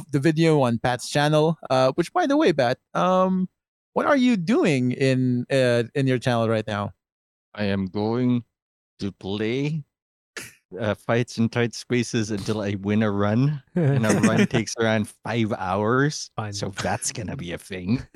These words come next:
Speaker 3: <laughs>
Speaker 2: Um, and I
Speaker 1: You
Speaker 2: don't know
Speaker 1: okay,
Speaker 2: what's coming
Speaker 1: bud?
Speaker 2: up next. <laughs> Not even a little.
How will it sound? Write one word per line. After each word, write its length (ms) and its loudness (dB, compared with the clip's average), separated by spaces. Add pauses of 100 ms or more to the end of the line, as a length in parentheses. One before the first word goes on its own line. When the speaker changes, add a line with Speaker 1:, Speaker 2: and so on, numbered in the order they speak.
(220)
Speaker 3:
<laughs> 420 -6 (1800)
Speaker 2:
Um, 580 0 (840)
and 360 2
I 80 0
Speaker 1:
You 100 6
Speaker 2:
don't 20 0
know 80 2
Speaker 1:
okay, 80 4
Speaker 2:
what's 120 0
coming 260 4
Speaker 1:
bud? 120 -2
Speaker 2:
up 760 -2
next. 640 0 (500)
<laughs> 60 -2
Not 200 -2
even 240 -4
a 80 -2
little. 460 -6